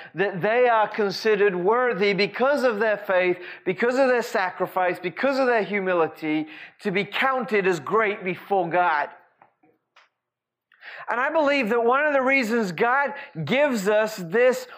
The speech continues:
Hall of Fame is to remind us that if we follow Him, if we can be faithful to Him,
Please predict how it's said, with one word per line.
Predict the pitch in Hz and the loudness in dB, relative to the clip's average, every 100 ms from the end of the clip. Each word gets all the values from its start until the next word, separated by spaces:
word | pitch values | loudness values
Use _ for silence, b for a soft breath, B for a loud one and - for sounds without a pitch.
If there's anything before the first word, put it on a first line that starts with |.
| B | B
Hall | - 254 254 262 247 | 0 4 6 6 4
of | 220 | 0
Fame | - - 254 214 190 202 190 B | -2 0 2 2 2 0 -4 B
is | 220 240 - | 0 0 0
to | 254 | 0
remind | 233 220 214 277 294 285 220 | 2 2 2 2 2 0 2
us | 202 208 220 - B | 2 2 0 -10 B
that | 226 233 | 0 2
if | 240 240 | 2 2
we | 285 277 | 2 2
follow | - - 262 240 226 202 | -2 0 2 4 2 2
Him, | 196 185 185 208 B B | 2 2 2 -2 B B
if | 233 180 | -2 2
we | 285 | 0
can | 302 262 | 2 0
be | 240 | 0
faithful | - - 269 262 - 233 202 | -2 -2 0 -2 0 0 0
to | - 208 | 0 2
Him, | 185 180 165 170 196 220 | 2 2 2 0 -2 -4